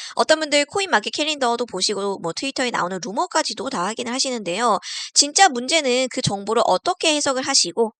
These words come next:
활용을 하실지 모른다라는 겁니다. 예를 들어서 여러분들 오늘 밤에 개발자 지갑에서 대량 물량이 바이낸스로 이동을 했다라고 하면 건질 준비일 수도 있겠지만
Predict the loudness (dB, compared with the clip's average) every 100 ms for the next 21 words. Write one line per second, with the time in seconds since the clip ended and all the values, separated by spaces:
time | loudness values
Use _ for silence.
0 | -10 -2 0 0 -2 -2 -4 -4 -8 -4
1 | -2 -2 0 0 0 -2 -4 -8 -8 -10
2 | -10 -12 -14 -10 -8 4 6 8 6 4
3 | 2 2 2 2 0 2 2 2 2 4
4 | 2 0 0 2 2 0 2 2 2 0
5 | -2 -4 -2 0 0 0 -2 -2 -4 -2
6 | -2 -2 -2 -4 -6 -6 -4 -4 -2 0
7 | 0 -2 -4 -2 -2 -4 -12 -10 0 2
8 | 4 2 2 -2 -2 -2 -4 -4 -2 0
9 | 0 0 2 2